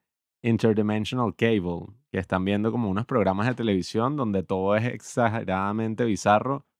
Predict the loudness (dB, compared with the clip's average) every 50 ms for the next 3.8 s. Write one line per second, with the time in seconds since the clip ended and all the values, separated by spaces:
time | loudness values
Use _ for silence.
0 | _ _ -4 -2 2 4 4 4 4 4 2 2 2 2 0 -2 -2 0 0 0
1 | 0 -2 -4 -6 -6 -6 -8 _ _ 0 0 2 2 2 2 2 2 0 0 0
2 | 2 4 4 4 4 4 2 0 -2 -4 -8 _ _ _ _ _ _ _ -4 -2
3 | -2 -2 0 0 2 2 2 2 0 -2 -2 -2 -2 -2 -4